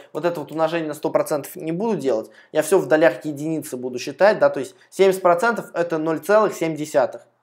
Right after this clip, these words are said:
Согласны? Тогда мне не нужно вот эти вот, э, сто процентов везде подписывать. А в итоге, к чему равнялось у нас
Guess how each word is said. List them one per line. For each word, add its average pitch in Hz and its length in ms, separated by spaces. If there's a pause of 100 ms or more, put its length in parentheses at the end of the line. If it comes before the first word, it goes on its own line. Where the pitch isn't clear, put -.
Согласны? 165 640
Тогда 151 220
мне 170 140
не 156 80
нужно 156 300
вот 139 80
эти 139 160
вот, 127 200
э, 127 180
сто 143 140
процентов 147 360
везде 123 180
подписывать. - 580 (720)
А 135 180
в 151 80
итоге, 190 520
к - 80
чему 208 260
равнялось 175 480
у 147 60
нас 147 320